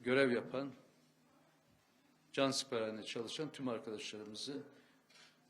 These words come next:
milletimizle birlikte sonuna kadar desteklemeye çalışıyoruz. Yine tabii ki <clears throat> hava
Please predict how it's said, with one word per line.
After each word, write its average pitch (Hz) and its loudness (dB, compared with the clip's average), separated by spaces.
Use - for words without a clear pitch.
milletimizle 123 0
birlikte 104 -4
sonuna 127 0
kadar 131 -2
desteklemeye 113 -4
çalışıyoruz. 101 -6
Yine 147 2
tabii 131 0
ki 139 4
<clears throat> - -20
hava 135 6